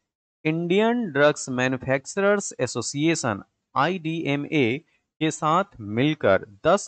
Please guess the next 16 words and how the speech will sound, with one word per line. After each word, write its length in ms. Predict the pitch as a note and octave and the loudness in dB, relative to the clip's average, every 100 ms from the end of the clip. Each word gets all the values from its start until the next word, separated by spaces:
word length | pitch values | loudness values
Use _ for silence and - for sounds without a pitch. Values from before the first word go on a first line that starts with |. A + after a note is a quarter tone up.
| - | -6
अक्टूबर 460 | B2+ - C3+ D3+ E3 | -8 -4 -4 -2 -2
को 120 | B2 | -4
पहला 400 | - B2 E3 F3 | -6 -2 -2 0
राष्ट्रीय 440 | C3 B2+ - A#2 | 2 0 -2 -6
वर्तमान 440 | G#2+ G#2+ C#3 D#3+ E3+ | -2 -4 -4 -8 -6
अच्छा 340 | C#3+ - - G3+ | -6 -8 -4 -2
विनिर्माण 480 | F3 D3+ C#3 C#3 C#3 | -2 -2 -2 -2 -2
अभ्यास 480 | - F#2+ G#2 G#2 - | -2 -2 0 -2 -2
दिवस, 320 | C#3+ A#2+ G#2+ | 0 2 2
सीजीएमपी 840 | - F3 F3 E3 C#3 B2+ B2 D3 | -2 -8 -4 -4 -2 -4 -4 -6
दिवस 360 | A#2 G#2+ G2+ A#2+ _ _ _ _ _ _ - | -2 0 0 0 _ _ _ _ _ _ -8
मनाने 400 | B2 C3+ D3+ F3 | 0 2 2 0
की 140 | F#3+ A2+ | -2 -2
योजना 320 | F#2 G2+ A#2+ | -2 0 0
बनाई 300 | C3 C3 C3 | 2 2 0
है 180 | C3+ | -2